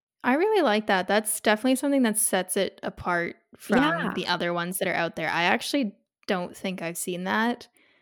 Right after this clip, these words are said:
Speaker 1: on any of the other ones.
Speaker 2: No, no,
Speaker 1: So,
Speaker 2: it's,
Speaker 1: I really
Speaker 2: it's
Speaker 1: like that.
Speaker 2: definitely unique, and, um, I do try and push myself just to write a little sentence about what I thought about that workout,
Speaker 1: Mm-hmm.
Speaker 2: um,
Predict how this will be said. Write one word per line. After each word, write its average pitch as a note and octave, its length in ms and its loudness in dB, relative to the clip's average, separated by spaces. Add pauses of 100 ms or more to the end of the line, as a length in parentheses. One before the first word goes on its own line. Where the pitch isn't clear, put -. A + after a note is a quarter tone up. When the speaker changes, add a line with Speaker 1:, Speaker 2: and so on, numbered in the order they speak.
(220)
Speaker 1:
on G#3 120 0
any F3+ 220 -2
of F3 80 -4
the E3 80 -4
other E3+ 180 -4
ones. D#3 520 -10
Speaker 2:
No, C4+ 300 8
no, A#3+ 180 8
Speaker 1:
So, - 40 4
Speaker 2:
it's, G#3 180 4
Speaker 1:
I G#3 40 4
really A3 220 8
Speaker 2:
it's G3+ 60 6
Speaker 1:
like G3 180 4
that. G3+ 220 2
Speaker 2:
definitely C#4 260 -2
unique, A3+ 600 2
and, F#3+ 300 0 (420)
um, F3 340 0
I G3 120 4
do B3 220 2
try A3+ 200 -2
and G3+ 100 0
push G3+ 220 -2
myself G3 300 -2
just F4 200 -2
to F#4+ 120 6
write B3 240 4
a A3 60 4
little A3 240 4
sentence F3+ 540 0
about E3 260 -2
what F3 180 2
I F3 80 0
thought E3+ 240 -2
about G3 240 -4
that G#3 160 -4
workout, B3 580 -4 (580)
Speaker 1:
Mm-hmm. E3+ 240 6
Speaker 2:
um, D#3+ 60 -6